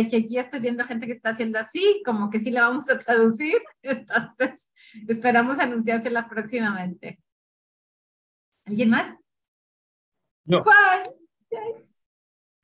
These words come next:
Speaker 2: Eh, también tiene relación el, los milagros o, o lo que va más allá de lo que uno cree, eh,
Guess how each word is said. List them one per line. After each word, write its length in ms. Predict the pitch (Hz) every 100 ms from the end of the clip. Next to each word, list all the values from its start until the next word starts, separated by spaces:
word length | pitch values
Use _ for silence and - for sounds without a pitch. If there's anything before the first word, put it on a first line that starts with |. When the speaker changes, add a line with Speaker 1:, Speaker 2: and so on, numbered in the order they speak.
| _
Speaker 2:
Eh, 540 | 151 135 135 127 120 - - - - _ _ -
también 420 | 143 139 208 226
tiene 220 | - 226 220
relación 760 | 202 185 175 - 156 180 214 -
el, 320 | 151 127 123 _ -
los 280 | 127 117 117
milagros 840 | 120 107 131 143 131 127 120 120
o, 320 | 117 113 107 - _ _ _
o 100 | -
lo 160 | 110 107
que 120 | 110
va 180 | 110 120
más 200 | 123 127
allá 240 | 131 135
de 80 | 135
lo 80 | 127
que 120 | 123
uno 240 | 135 131
cree, 440 | - 151 127 117 165 _ _ _ _ _ _ _
eh, 520 | - 117 110 104 101